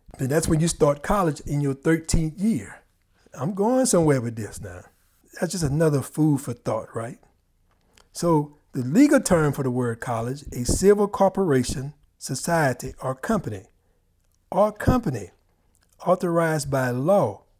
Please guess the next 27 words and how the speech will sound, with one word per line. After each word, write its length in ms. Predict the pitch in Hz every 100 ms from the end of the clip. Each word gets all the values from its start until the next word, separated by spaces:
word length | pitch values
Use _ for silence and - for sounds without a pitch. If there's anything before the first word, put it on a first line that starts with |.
| _ _ _
having 340 | - 151 147 135
in 260 | 127 113
general 580 | 123 226 226 220 214 220 _ _ -
a 100 | 135
literary 840 | 120 139 202 202 170 165 160 156 151 _ -
object. 600 | 131 113 101 - - - - _ _ _ _ _
What 220 | - 113 233
all 200 | 208 180
that 240 | 170 139
mean, 340 | 143 117 95 101
right? 280 | 113 208 - _ _ _ _ _ - _
But 120 | 123
the 60 | 113
point 280 | - 247 226
I 140 | 247
want 220 | 254 233
to 60 | 170
make 280 | 156 147 139
to 100 | 135
you, 240 | 131 170 - _ _ _ _ _ _ _
what 160 | - 196
I 120 | 240
want 200 | 226 214
us 60 | 175
to 100 | 151
simply 380 | - 190 160 139
do 480 | 131 156 190 208